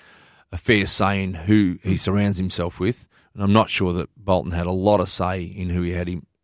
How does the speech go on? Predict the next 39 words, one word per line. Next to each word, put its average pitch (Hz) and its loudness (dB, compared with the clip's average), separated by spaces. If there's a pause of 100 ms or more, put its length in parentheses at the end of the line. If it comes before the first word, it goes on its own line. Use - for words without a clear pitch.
who 92 0
around, 85 -2 (100)
who 90 -6
was 87 -4
around 90 -2
him. 110 -6 (460)
But, 120 4 (560)
you 135 6
know, 117 6 (180)
look, 143 4
he 120 4
might 120 4 (260)
say, 110 2
"Look, 127 2
yeah, 160 0
I'll, 143 0
I'll 147 -2
take 110 0
it 101 -2
over, 110 0
my 110 0
word." 110 2 (180)
But, - -2
<laughs> - -18
you 92 0
know, 98 0
I, 101 2
I 104 2
need 101 2
to 98 -6
know 98 0
that 92 -4
I'm 90 -8
the 87 -10
coach 92 -2
for 90 -10
three 92 -4
years, 110 0 (400)
and 104 4